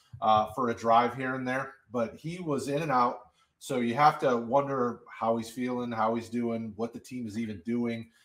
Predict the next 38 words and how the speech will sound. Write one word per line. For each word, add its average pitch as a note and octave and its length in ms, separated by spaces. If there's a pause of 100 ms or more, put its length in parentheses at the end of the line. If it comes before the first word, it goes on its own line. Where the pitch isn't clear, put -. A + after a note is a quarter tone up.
(180)
Um, F2+ 380 (520)
Chase C3+ 340
Claypool, C3 640 (140)
that B2 200
offense C3 420
has A#2 100
been A2 300 (100)
up C3 180
and B2 120
down, B2 280
been A2+ 120
a G#2+ 40
bit A#2+ 140
of A#2 100
a B2 60
mess. A#2 480
Najee G#2+ 280
Harris D#3 340
has A#2+ 100
been A2+ 160
producing, G#2+ 520
but G2 220 (240)
it's - 100
all C3+ 240
over C3+ 240
the G#2 80
place. G2+ 580 (300)
You G#2+ 120
know, F#2+ 100
Marvin C3 380
Jones C3 420
is A2+ 100
the A#2 140
true C3+ 260
top B2 300
option A#2+ 420
with A2+ 120
Jacksonville, G#2+ 920